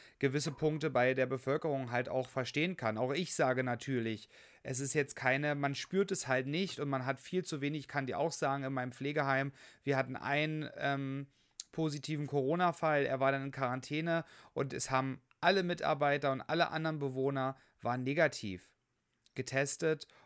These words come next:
und deswegen können das natürlich dann auch die viele Angehörige, die das auch mitkriegen und Mitarbeiter bei uns auch nicht verstehen,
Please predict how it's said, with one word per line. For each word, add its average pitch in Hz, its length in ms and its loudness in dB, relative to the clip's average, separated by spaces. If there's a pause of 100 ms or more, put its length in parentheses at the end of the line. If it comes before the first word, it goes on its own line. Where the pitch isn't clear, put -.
(140)
und 135 580 0 (160)
deswegen 160 640 0 (640)
können 156 220 2
das 156 160 2
natürlich 147 400 -2
dann 135 160 0
auch 135 120 0
die 139 140 -10
viele 156 320 0
Angehörige, 160 580 2
die 127 40 0
das 123 160 0
auch 139 160 -2
mitkriegen 151 580 -4
und 127 120 -2
Mitarbeiter 131 640 2
bei 123 100 0
uns 131 320 -2
auch 131 200 -2
nicht 139 160 -4
verstehen, 135 760 -2